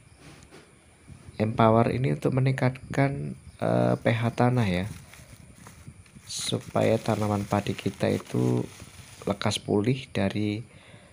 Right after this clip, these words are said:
eh, kena karat. Nah, ini bambu untuk penguat akar, guys. Ini bagus ini. Se-, satu tangki kita pakai satu botol kecil ini.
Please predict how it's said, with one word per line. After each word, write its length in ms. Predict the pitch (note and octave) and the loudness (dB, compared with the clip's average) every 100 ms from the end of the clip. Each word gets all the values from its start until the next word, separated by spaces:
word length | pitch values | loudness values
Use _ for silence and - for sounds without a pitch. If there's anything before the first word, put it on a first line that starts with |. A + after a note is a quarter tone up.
| - - - | -20 -20 -12
eh, 240 | - - - | -8 -6 -2
kena 320 | G2+ G2 - | 0 0 0
karat. 320 | G2 G2 F#2+ - F2+ | 0 2 2 -2 -4
Nah, 240 | F#2 F2+ | 0 0
ini 240 | F#2+ A2 | 0 0
bambu 560 | - G2 F#2+ G2 G2 F#2 - - _ _ _ _ - - - _ - - - | 2 2 0 -2 -4 -4 -10 -20 _ _ _ _ -20 -20 -20 _ -20 -16 -8
untuk 320 | G2+ - - | -4 -2 0
penguat 400 | G#2 G#2+ G#2+ - | 2 2 2 2
akar, 400 | G2 - G2+ F2+ | 0 2 0 2
guys. 560 | F2+ F#2 - - - - - _ _ _ - - - - | 0 -2 -4 -12 -14 -18 -20 _ _ _ -20 -20 -12 -4
Ini 80 | |
bagus 480 | A#2+ G#2 F#2 G2+ - | 2 2 2 0 -2
ini. 240 | F#2 F#2 F#2+ | -4 -6 -6
Se-, 640 | - G#2 G#2 G#2 G2+ G2 | -4 0 2 2 2 0
satu 320 | G#2 G2 G2+ | -2 -4 -2
tangki 320 | A2 A2 A#2+ | 0 -2 -2
kita 240 | A#2+ A#2 G#2+ - - - - - - | -2 -2 -4 -6 -20 -20 -20 -20 -6
pakai 320 | G2+ G2 F2+ | -4 0 0
satu 640 | - G2+ - G2+ G2 F#2+ F2+ - | 0 -2 0 0 0 0 -4 -4
botol 240 | G2 F#2+ | -2 -2
kecil 400 | - - F#2+ F2 | -2 -2 -2 -2
ini. 240 | F2 F#2 | -4 -10